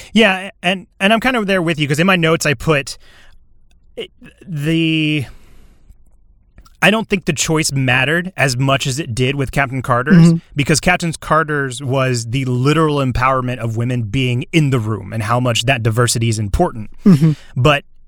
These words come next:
Speaker 1: in this episode, I think the episode is more exploring the question that that Watcher states about you know, "Is your destiny determined by your nature or the nature of your world?"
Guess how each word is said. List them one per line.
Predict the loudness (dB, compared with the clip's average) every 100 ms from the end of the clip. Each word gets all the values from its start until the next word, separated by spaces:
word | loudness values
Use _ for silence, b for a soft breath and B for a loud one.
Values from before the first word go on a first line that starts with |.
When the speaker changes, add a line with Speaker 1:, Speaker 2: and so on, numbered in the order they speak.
| -4
Speaker 1:
in | 0 2
this | 2 2
episode, | 0 -2 -2 -2 -4 -6 b b b -2
I | 0
think | 0 -2
the | 0
episode | 0 0 -2 -2
is | 0
more | 0 0 0
exploring | -4 -4 -2 0 0 -4
the | -4 -4
question | 0 -2 0 -2
that | -4 -2
that | -4 -2
Watcher | -2 -2 -4
states | -4 -2 -2 -2
about | -4 -2 0 0 -4 -10 b b b _
you | 0
know, | 2
"Is | 4
your | 4
destiny | 2 2 -2
determined | -4 -4 -2
by | -2
your | 0
nature | 0 0 -2 -2 -2
or |
the | -4
nature | -6 -6
of | -6
your | -6
world?" | -4 -2 -2 -2 -4